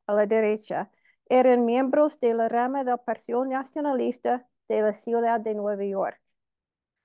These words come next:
Al saber lo que estaba pasando en Puerto Rico, Torresola y Collazo intentaban, intenta-, intentado, intentaba asesinar al presidente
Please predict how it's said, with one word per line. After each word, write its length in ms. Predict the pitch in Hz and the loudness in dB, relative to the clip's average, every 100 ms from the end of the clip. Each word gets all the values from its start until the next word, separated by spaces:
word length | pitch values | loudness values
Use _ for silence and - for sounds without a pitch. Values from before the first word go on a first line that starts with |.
| _ - | _ -2
Al 160 | 240 | -2
saber 440 | 233 233 226 262 320 | 2 2 6 4 4
lo 180 | 302 302 | 2 0
que 140 | 247 | -2
estaba 420 | 233 - 240 254 | -4 0 2 2
pasando 520 | 247 233 262 269 302 | -4 -6 -4 -4 -4
en 120 | 277 254 | -4 -4
Puerto 320 | 233 226 220 | -4 -2 -2
Rico, 540 | 262 277 - 165 175 _ _ _ _ _ | -2 -4 -4 -4 -6 _ _ _ _ _
Torresola 760 | 240 240 240 - 247 269 302 - | 0 2 0 0 0 2 0 -2
y 140 | 233 226 | -8 -6
Collazo 840 | 220 214 226 240 - 180 170 185 _ _ _ - | -4 0 0 0 -2 -4 -4 -8 _ _ _ -4
intentaban, 1000 | 254 262 311 302 233 240 233 247 254 262 _ _ _ - | -2 0 -2 0 -2 0 -2 -4 -6 -10 _ _ _ -8
intenta-, 760 | 240 254 240 - 240 240 233 - _ | -6 -2 -2 2 4 4 2 -2 _
intentado, 920 | 214 247 254 220 240 240 214 196 220 _ _ _ _ _ - | -8 -4 -2 0 2 4 4 2 -2 _ _ _ _ _ -8
intentaba 760 | 226 240 233 254 233 202 190 - | -4 -4 2 2 4 4 2 -2
asesinar 840 | 208 - 233 - 220 220 247 269 | -6 -2 -4 -4 -4 -2 0 -2
al 140 | - 226 | -4 -2
presidente 680 | 233 240 262 247 247 240 | -2 -4 -4 -6 -6 -8